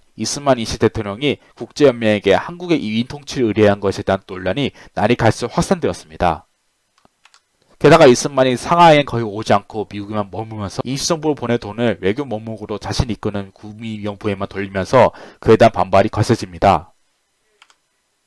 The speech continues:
급기야 이완용은 있는 나라를 팔아먹었지만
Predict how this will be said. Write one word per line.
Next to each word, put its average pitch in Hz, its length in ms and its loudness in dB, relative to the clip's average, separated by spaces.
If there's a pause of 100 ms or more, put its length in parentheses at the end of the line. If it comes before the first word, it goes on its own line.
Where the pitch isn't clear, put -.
(560)
급기야 - 500 4
이완용은 131 640 2
있는 131 220 -2
나라를 117 280 6
팔아먹었지만 120 760 2